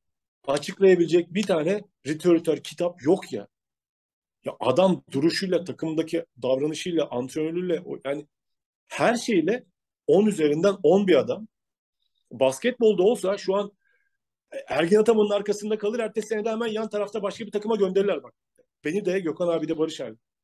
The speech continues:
Barış abi alıyorlar. Vakıfbank kız takım altyapısına gidiyor. Takım bulamıyor.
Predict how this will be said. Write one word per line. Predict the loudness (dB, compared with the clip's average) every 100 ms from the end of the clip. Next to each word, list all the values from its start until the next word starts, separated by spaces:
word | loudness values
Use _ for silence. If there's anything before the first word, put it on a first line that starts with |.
| _ _ 2
Barış | 2 4
abi | 2 4 4
alıyorlar. | 4 4 2 -2 _ _ _ _ _ _ _
Vakıfbank | -2 -2 0 0 0
kız | -6
takım | -6 0 0
altyapısına | 2 0 0 -2
gidiyor. | 0 -4 -4
Takım | -4 -2 0
bulamıyor. | 0 0 -6